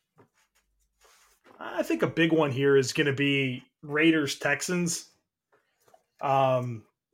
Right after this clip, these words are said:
kinda feel like both teams need this game.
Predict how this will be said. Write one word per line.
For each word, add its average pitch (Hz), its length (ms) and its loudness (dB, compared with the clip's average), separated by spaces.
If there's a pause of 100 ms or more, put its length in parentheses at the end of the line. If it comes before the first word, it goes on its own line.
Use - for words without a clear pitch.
(520)
kinda 247 200 4
feel 202 220 10
like 180 400 6 (840)
both 165 500 2
teams 190 320 4
need 165 240 2
this 175 180 4
game. 180 360 2